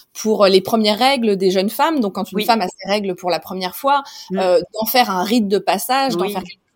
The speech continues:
Speaker 1: chose un peu de, de, de spécial, une
Speaker 2: Ouais.
Speaker 1: célébration plutôt qu'une, a curse, quoi, comme on
Speaker 2: Ouais,
Speaker 1: dit en anglais.
Speaker 2: c'est ça. <laughs> Bon, c'est ce
Speaker 1: Quelque
Speaker 2: qui se passe, hein,
Speaker 1: chose
Speaker 2: dans la majorité des familles, je pense. <laughs>
Speaker 1: Ah bah, complètement. Alors que de
Speaker 2: Ouais.
Speaker 1: dire à ta femme, mais au con-,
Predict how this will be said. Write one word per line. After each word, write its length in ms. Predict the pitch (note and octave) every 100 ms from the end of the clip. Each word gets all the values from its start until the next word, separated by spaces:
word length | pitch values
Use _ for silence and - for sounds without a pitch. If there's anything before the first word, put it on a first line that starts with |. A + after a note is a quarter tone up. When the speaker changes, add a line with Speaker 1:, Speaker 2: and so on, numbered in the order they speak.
| -
Speaker 1:
chose 80 |
un 80 | F#3
peu 160 | - G3+
de, 220 | D#3 D3
de, 260 | D3 D3+ D#3+
de 80 | D#3+
spécial, 540 | - A#3 A3 D4+ D#4
une 140 | A3 F#3
Speaker 2:
Ouais. 60 |
Speaker 1:
célébration 500 | F#3 G3 F3 F3 - E4
plutôt 300 | - G3+ G3+
qu'une, 400 | G3 E3+ D#3 E3 C#3+ G2+ _ _ -
a 40 | -
curse, 440 | - B3 E4+ -
quoi, 160 | - B3
comme 160 | A#3 G#3
on 20 |
Speaker 2:
Ouais, 80 | B3
Speaker 1:
dit 80 |
en 100 | F#3+ F#3
anglais. 280 | F#3 G3
Speaker 2:
c'est 60 | C4+ G#3+
ça. 180 | F3+ E3+ D#3
<laughs> 300 | G3+ G#3+ - - - _
Bon, 100 | G#3+
c'est 100 | A#3+ B3+
ce 40 |
Speaker 1:
Quelque 120 | G#3
Speaker 2:
qui 60 | -
se 40 |
passe, 220 | - A#3 -
hein, 40 |
Speaker 1:
chose 60 | G#3+
Speaker 2:
dans 40 | F#3+
la 100 | E3+
majorité 380 | - F3+ G#3
des 120 | F#3+ F#3
familles, 340 | G3 F#3+ A#3+
je 80 | G3+
pense. 320 | F#3 A#3+ - - -
<laughs> 220 | F#3 A#3+
Speaker 1:
Ah 60 | F3
bah, 120 | E3
complètement. 500 | - G#3 C4+ D#4 D4
Alors 220 | E3+ F3+ F#3
que 140 | A#3+
de 40 | A3+
Speaker 2:
Ouais. 140 | F3+
Speaker 1:
dire 100 | - -
à 20 | -
ta 80 | G3
femme, 200 | C4+ C4+
mais 80 | G#3+
au 80 | F#3+
con-, 160 | G#3+